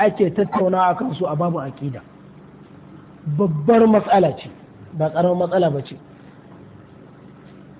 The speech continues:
Wanda yake kowace matsala ahlus sunna suna da dalilai masu ƙarfin gaske. Kuma ina daɗa maimaita mana, ba komai yasa suke da dalilai ba.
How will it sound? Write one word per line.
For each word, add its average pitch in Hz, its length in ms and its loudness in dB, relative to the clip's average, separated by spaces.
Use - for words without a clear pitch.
Wanda 185 240 2
yake 247 220 4
kowace 262 420 4
matsala 190 460 4
ahlus 202 340 4
sunna 202 220 4
suna 196 260 4
da 170 120 2
dalilai 175 640 4
masu 180 400 2
ƙarfin 240 440 6
gaske. 156 360 0
Kuma 269 180 2
ina 277 240 6
daɗa 233 180 2
maimaita 208 440 4
mana, 170 200 0
ba 185 220 4
komai 247 320 4
yasa 214 180 4
suke 214 220 2
da 190 60 0
dalilai 156 460 0
ba. 156 200 -2